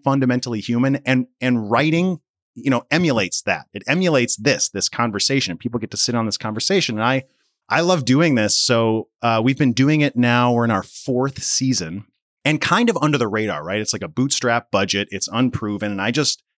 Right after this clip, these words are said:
I can be pretty convincing about some things. And I sort of just kept pressing everybody saying, "We should have a podcast. We should do a podcast." And then I just kinda started doing a podcast.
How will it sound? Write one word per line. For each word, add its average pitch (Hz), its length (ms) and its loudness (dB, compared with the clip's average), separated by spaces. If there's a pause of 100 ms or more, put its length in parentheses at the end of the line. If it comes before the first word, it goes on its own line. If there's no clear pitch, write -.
(340)
I 147 80 2
can 175 180 0
be 170 140 2
pretty 165 300 2
convincing 143 640 2
about 135 260 0
some 135 220 2
things. 135 280 2
And 127 80 0
I 117 40 0
sort 117 340 0
of 101 100 -4
just - 300 -2
kept - 260 -4
pressing 110 640 -2
everybody 104 520 -2
saying, 92 360 -4
"We 117 80 -2
should 170 160 -2
have 151 100 -4
a 123 60 -2
podcast. 90 640 -8
We 87 140 -12
should 82 140 -6
do 87 100 -10
a 78 40 -14
podcast." 87 580 -8
And 117 80 -2
then 220 100 2
I 294 80 2
just 269 180 -2
kinda 170 240 -2
started 127 520 0
doing 110 320 -2
a 85 80 -10
podcast. 101 880 -6